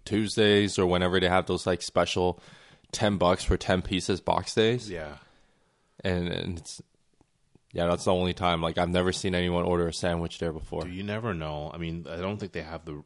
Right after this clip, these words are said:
Speaker 2: the, the same sandwich there now. So they will get the, the hyped up sandwich.
Speaker 1: That's true.
Speaker 2: But people go to Popeyes. I, I imagine they're still in business. They're still making good money. Like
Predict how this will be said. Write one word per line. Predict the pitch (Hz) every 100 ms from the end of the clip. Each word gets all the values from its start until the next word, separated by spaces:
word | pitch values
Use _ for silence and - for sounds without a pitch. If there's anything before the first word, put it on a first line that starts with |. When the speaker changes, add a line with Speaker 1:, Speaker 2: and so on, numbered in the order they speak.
| -
Speaker 2:
the, | 85 78 73 -
the | -
same | 85 82
sandwich | - 80 78 -
there | 82 73
now. | 73 69 62 -
So | - 82 73 71 _ _ _ _ _ _
they | 80 85
will | 98
get | 92 95 - _
the, | 85 78 76 71
the |
hyped | 76 85 -
up | 78
sandwich. | - 73 69 76 - -
Speaker 1:
That's | 85
true. | - 90 82
Speaker 2:
But | -
people | 165 180
go | 92
to | 73
Popeyes. | - 71 69 65 65 - - - -
I, | 65 71 -
I |
imagine | - 73 73 73
they're | 73
still | - 85
in | 71
business. | 69 71 71 76 -
They're |
still | - 78
making | 73 71 76
good | 73 71
money. | 69 71 73 _ _ _ _ _ _ _ _ _ 76
Like | 71